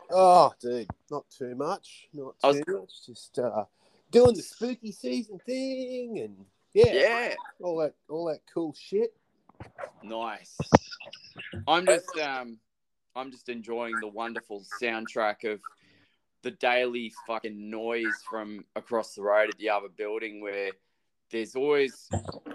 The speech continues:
Speaker 2: every morning it's like some gardener's gotta use some motorized appliance to make as much noise as they can at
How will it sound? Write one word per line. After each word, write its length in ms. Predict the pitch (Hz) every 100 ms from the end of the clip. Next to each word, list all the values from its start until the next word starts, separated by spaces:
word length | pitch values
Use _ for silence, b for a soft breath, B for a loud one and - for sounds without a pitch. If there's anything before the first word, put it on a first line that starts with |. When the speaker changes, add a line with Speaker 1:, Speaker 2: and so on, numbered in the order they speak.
| -
Speaker 2:
every 240 | 147 185 220 160
morning 420 | 151 151 143 120
it's 200 | 117 123
like 300 | 120 113 110 - _ _ _ - - - - - - - - -
some 420 | - 160 160 156
gardener's 640 | 143 139 143 123 113 101
gotta 500 | - 120 117 113 104 95 _ _
use 380 | 98 127 127 113 -
some 500 | 135 135 131 131 120 _ _ _ _
motorized 840 | 101 120 131 127 123 120 113 107 -
appliance 760 | 92 - 110 113 107 95 -
to 100 | -
make 240 | 107 107 -
as 140 | -
much 300 | 110 120 -
noise 320 | 117 113 101
as 100 | 98
they 140 | 107 101
can 280 | - 107
at 100 | 101